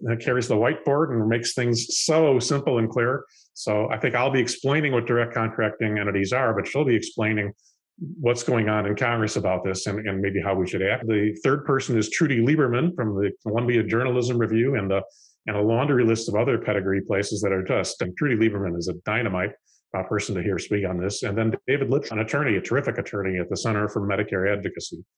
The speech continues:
Uh, the event is, uh, being co-sponsored by Physicians for a National Health Program, by Social Security Works, by a variety of labor organizations and retiree groups, and lots of others. So you wanna look out for this thing on the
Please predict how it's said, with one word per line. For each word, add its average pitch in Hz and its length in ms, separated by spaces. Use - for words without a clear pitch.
Uh, 95 240
the 107 80
event 110 300
is, 98 300
uh, 101 80
being 98 220
co-sponsored 120 680
by 117 140
Physicians 117 420
for 123 140
a 113 40
National 107 380
Health 123 220
Program, 151 500
by 95 60
Social 113 260
Security 175 500
Works, 151 520
by 95 160
a 98 80
variety 110 440
of 90 80
labor 135 320
organizations 135 800
and 101 100
retiree 151 480
groups, 143 480
and 107 80
lots 113 240
of 107 80
others. 85 320
So 110 60
you 98 120
wanna 110 340
look 143 140
out 147 200
for 123 120
this 95 220
thing 95 240
on 87 220
the 87 160